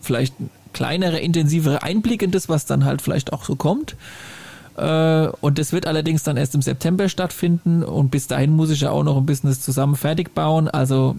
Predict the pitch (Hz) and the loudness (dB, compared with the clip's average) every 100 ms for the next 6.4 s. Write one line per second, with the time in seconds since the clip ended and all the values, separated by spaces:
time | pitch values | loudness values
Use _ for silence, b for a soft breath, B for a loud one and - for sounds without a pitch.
0 | - - - 147 151 131 143 135 143 135 | -6 -6 -4 -2 0 0 0 0 0 2
1 | 135 131 139 131 139 156 - - 123 165 | 2 2 2 2 2 -2 -4 -2 0 0
2 | 160 - 143 - 143 143 139 135 131 139 | 0 -2 -4 -2 2 2 2 0 0 -2
3 | 135 123 131 139 - 123 - 123 131 131 | -2 0 0 -2 -2 -4 -2 -2 0 2
4 | 113 131 139 - 135 131 135 120 127 - | 0 0 -4 -2 -2 0 -2 0 -2 0
5 | 131 123 101 226 - 127 120 127 - 123 | 0 0 -2 -4 -4 -4 -2 -2 0 0
6 | 131 127 120 | 2 2 0